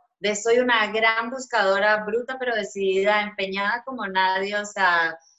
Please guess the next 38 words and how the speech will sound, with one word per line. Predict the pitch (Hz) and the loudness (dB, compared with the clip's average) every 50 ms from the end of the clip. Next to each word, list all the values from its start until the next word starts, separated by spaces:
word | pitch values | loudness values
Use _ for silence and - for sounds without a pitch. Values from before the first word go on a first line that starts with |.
| _ _ - | _ _ 2
obstinada | - 208 214 - - - - 220 208 208 202 202 214 226 226 240 277 285 277 | 2 2 2 2 -4 -6 -4 -2 0 2 4 4 4 4 4 4 2 2 2
con | 277 277 269 233 220 214 - - | 0 0 0 0 -6 -8 -10 -8
yo | 202 185 220 214 208 | -6 2 4 4 6
voy | 208 226 233 247 262 - 381 381 _ _ _ _ _ _ _ _ - | 6 4 4 2 0 -2 -4 -10 _ _ _ _ _ _ _ _ 2
a | - 226 208 208 | 2 2 2 0
ver | 214 220 240 | -2 0 2
a | 262 262 | 2 2
Dios | 254 247 247 254 254 - 254 - - _ - | 0 0 0 0 0 0 -4 -8 -12 _ -4
a | 240 233 | -2 -2
los | 208 196 - - | -2 -4 -6 -6
ojos | 233 254 254 269 269 277 | -8 -8 -4 -4 -4 0
y | 277 | 0
a | 247 233 | 0 2
la | 220 202 190 | 2 2 0
diosa | 196 208 220 254 254 269 | 0 -2 -4 -2 0 -2
a | 269 262 | -2 -2
los | 220 208 - | -4 -8 -10
ojos | 226 247 - 190 | -12 -12 -10 -4
y | 214 220 | -4 0
voy | 214 | 0
a | 220 | 0
hacer | 240 247 240 247 | 0 0 -2 -2
el | 254 | 0
amor | 254 240 220 226 226 226 220 - - | 0 0 2 0 -2 -2 -4 -12 -10
con | 240 240 240 | -4 -2 -2
ellos | 240 254 269 262 233 | -2 -2 -4 -6 -8
y | 208 | -4
nadie | 196 202 202 214 233 240 | -2 0 0 -2 -2 0
me | 233 | 2
va | 220 - | 2 2
a | 208 | 2
detener. | 202 - 220 214 226 311 415 - _ _ _ _ _ _ _ _ _ _ _ _ | 0 -2 -4 -2 -2 -4 -6 -8 _ _ _ _ _ _ _ _ _ _ _ _
Entonces | - 247 240 277 294 330 - - - | -8 -6 -4 -4 -6 -6 -6 -10 -4
creo | 302 311 330 320 330 | 0 0 0 0 0
que | 339 | -6
soy | - - 285 285 294 | -2 0 0 2 2
una | 294 285 285 294 285 | 0 2 2 2 2
mujer | 262 262 277 254 247 247 254 285 | 0 -2 -4 -2 -2 -2 -2 -4